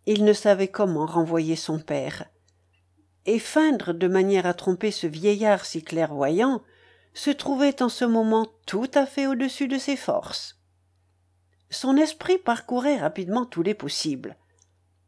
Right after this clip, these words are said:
J'ai fait des économies », s'écria-t-il tout à coup. Ce mot de génie changea la physionomie du vieillard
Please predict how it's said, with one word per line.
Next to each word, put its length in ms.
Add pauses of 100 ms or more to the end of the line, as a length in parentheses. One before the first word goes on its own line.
(220)
J'ai 240
fait 260
des 280
économies », 600 (280)
s'écria-t-il 840
tout 200
à 100
coup. 280 (960)
Ce 200
mot 220
de 120
génie 540
changea 480
la 100
physionomie 680
du 120
vieillard 680